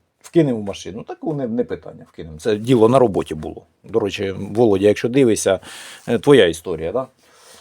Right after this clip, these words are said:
Все ж вечором вийшов після роботи, людина стоїть, жде з пилочкою, думаю, що ж я її буду тягти в салон. Щас багажник відкрию. Раз, раз, тик-тик, а воно не тик-тик, воно не відчиняється.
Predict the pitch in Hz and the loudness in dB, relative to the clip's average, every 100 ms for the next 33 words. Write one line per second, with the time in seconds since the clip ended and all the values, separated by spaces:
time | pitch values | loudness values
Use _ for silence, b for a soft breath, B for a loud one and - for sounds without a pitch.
0 | b b b b _ _ _ _ _ _ | b b b b _ _ _ _ _ _
1 | - - 247 196 - 196 170 170 160 180 | -8 4 6 6 6 4 6 4 6 4
2 | 160 156 151 127 147 143 135 151 143 131 | 4 0 0 2 4 6 4 4 4 2
3 | 117 120 120 110 - 113 101 107 - - | 2 0 0 0 -2 -6 0 -2 -2 -4
4 | 143 110 - 104 101 104 107 101 98 98 | -4 -4 -8 -12 -8 -6 -4 -4 -4 -6
5 | 95 113 110 - 131 151 135 - 170 175 | -4 -4 -4 -2 -2 -2 -2 0 2 0
6 | 135 101 _ - - _ _ _ - 196 | -2 -10 _ -14 -14 _ _ _ 0 0
7 | 131 143 127 104 101 110 90 110 107 139 | 4 6 6 4 -2 -10 -10 -6 -2 0
8 | 190 185 - 196 190 180 - - _ - | 2 0 -2 -2 0 -2 -8 -18 _ -20
9 | - - 180 170 - 190 185 - - - | -10 0 0 0 -2 -2 -2 -4 -12 -18
10 | - - 147 170 180 170 135 - - 165 | -16 -6 -4 -2 -2 -2 -4 -10 -6 -2
11 | 165 165 - 214 165 - 135 156 143 143 | 0 -2 2 2 2 -2 -4 -2 -2 -4
12 | - 185 190 110 90 - - | -4 0 2 2 -2 -12 -20